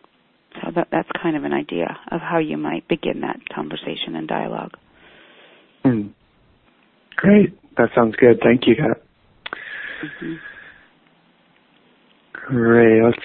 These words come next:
Speaker 2: see here. Another question. Um, looks like someone's calling on the phone line.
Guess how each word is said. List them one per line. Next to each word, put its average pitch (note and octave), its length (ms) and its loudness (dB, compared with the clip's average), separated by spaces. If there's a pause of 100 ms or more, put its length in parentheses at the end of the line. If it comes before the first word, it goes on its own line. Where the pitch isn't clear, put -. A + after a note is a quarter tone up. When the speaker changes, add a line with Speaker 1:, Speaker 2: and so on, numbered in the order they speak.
(140)
Speaker 2:
see B2 140 6 (140)
here. A2+ 260 8
Another C#3 260 6
question. B2+ 600 2
Um, B2+ 220 4
looks C#3+ 140 4
like D3+ 120 0
someone's C#3 320 4
calling C#3 220 6
on B2+ 80 6
the A#2 80 4 (100)
phone D3+ 220 4
line. A#2+ 420 0